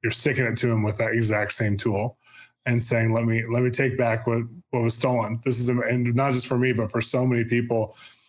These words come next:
How do people get a hold of this? How do people get a hold of you? I mean, this is obviously, like,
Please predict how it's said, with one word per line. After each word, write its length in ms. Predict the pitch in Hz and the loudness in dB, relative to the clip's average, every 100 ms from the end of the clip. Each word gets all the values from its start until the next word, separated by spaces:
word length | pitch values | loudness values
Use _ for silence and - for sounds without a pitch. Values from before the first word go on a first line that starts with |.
| - | -8
How 160 | - 156 | 0 2
do 80 | 160 | 4
people 200 | 165 139 | 2 2
get 140 | 131 | 2
a 40 | 120 | 2
hold 200 | 123 120 | 2 2
of 80 | |
this? 220 | 113 117 131 | 0 0 0
How 100 | 131 | 0
do 80 | |
people 240 | 131 127 120 | 2 2 2
get 80 | 110 | 2
a 40 | |
hold 200 | 113 110 | 0 2
of 60 | 110 | 2
you? 220 | 110 120 | 0 -2
I 120 | 117 123 | 0 0
mean, 120 | 120 | 0
this 220 | 123 - | 0 -2
is 160 | 120 127 | -4 -2
obviously, 600 | 110 113 117 113 - 107 | 0 2 0 -2 -2 0
like, 360 | 104 101 - | 0 -2 -4